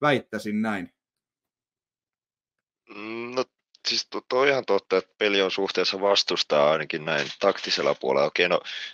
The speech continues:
Speaker 2: kovaakin pelaaminen on tietyllä tapaa taktinen valinta, mutta en, kyllä varmaan, että vastustajakin nostaa sitä, niin kuin, intensiteettiä, mutta mä en välttämättä usko, että tyyliin me lähettäisiin ihan samalla tavalla.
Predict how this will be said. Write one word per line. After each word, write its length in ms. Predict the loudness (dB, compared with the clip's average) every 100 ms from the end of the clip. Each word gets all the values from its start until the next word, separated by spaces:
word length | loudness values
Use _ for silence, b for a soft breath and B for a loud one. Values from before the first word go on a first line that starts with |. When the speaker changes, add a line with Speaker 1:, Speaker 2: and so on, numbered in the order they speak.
| B
Speaker 2:
kovaakin 400 | 2 4 4 2 -4
pelaaminen 580 | 0 2 0 0 0 0
on 200 | 0 0
tietyllä 400 | 0 0 0 -2
tapaa 400 | -4 0 2 2 0
taktinen 440 | -6 -4 -6 -2
valinta, 320 | 0 0 0 -4
mutta 180 | -2
en, 220 | -4 -4 -18 _ _ _ _ _ _ _ _ 2
kyllä 180 | 4
varmaan, 340 | 6 4 2 -4
että 160 | -2
vastustajakin 680 | 0 0 0 -4 -2 -2 -2
nostaa 380 | -2 -4 0 0
sitä, 260 | 2 0 -2 B B B B _ _ _ _ _ _ _ _ _ _
niin 220 | -12 -12
kuin, 300 | -10 -12 -12 -14 -10
intensiteettiä, 920 | -10 -6 -6 -6 -4 -4 -4 -4 -4
mutta 200 | -4 -10 _ -16 -14 -14 _ _ -6
mä 100 | -2
en 200 | -2 -2
välttämättä 560 | 0 0 0 -4 0 0
usko, 340 | 2 2 0
että 120 | -2
tyyliin 400 | -2 -2 -2 -2 -6 b b b b b _ _ _ 0
me 120 | 2
lähettäisiin 560 | 4 0 -2 -8 -6 -6
ihan 160 | -4
samalla 580 | -2 2 2 2 0 -2
tavalla. 420 | 0 -2 -2 -4